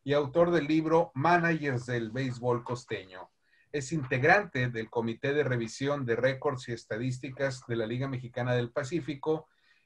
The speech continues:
y es autor de la Enciclopedia de la Liga Mexicana del Pacífico, publicada en dos mil diecinueve, obra disponible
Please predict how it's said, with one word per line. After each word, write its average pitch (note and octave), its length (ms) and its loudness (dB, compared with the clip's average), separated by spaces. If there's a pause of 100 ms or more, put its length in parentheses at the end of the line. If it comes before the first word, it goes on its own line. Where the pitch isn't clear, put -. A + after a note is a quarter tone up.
y F3 120 -2
es F#3 140 -4
autor F#3 400 4
de F3 100 4
la D3 60 2
Enciclopedia C#3 1000 0
de B2 180 0
la B2 160 6
Liga E3+ 320 2
Mexicana B2+ 520 -2
del C3+ 180 -4
Pacífico, C3 720 -4
publicada E3+ 560 2
en C#3 120 0
dos A2+ 200 -2
mil B2+ 160 -2
diecinueve, A#2+ 720 -2 (320)
obra F#3+ 460 6 (100)
disponible C3+ 840 -2